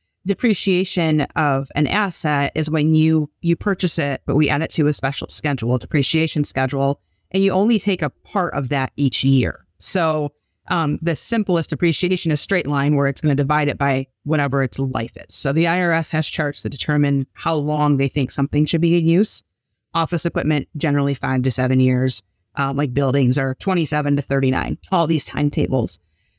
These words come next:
Um, and then depending on your method, it will take a little bit. So modern depreciation is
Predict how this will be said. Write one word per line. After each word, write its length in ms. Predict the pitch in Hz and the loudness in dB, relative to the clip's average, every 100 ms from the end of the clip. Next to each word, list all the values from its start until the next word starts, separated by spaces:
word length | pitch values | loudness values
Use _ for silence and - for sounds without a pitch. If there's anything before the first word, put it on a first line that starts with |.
| - | -4
Um, 320 | 202 185 170 - | 0 0 0 2
and 120 | 190 | 2
then 120 | 185 | 2
depending 360 | 185 175 170 165 | 0 0 2 2
on 160 | 160 | 2
your 120 | 165 | 4
method, 580 | 160 165 160 147 147 139 | 4 2 0 0 0 -2
it 120 | 151 - | -4 -2
will 80 | 160 | -2
take 280 | - 143 | -2 -2
a 60 | 147 | 0
little 240 | 139 131 | 0 0
bit. 200 | 117 69 - | 0 -2 -4
So 380 | - 170 147 - _ | -4 -2 -4 -8 _
modern 540 | 160 165 165 170 165 170 - | 2 2 2 2 0 -4 -6
depreciation 640 | 170 180 156 160 156 - 151 | -2 0 0 0 0 2 2
is 240 | 143 | 0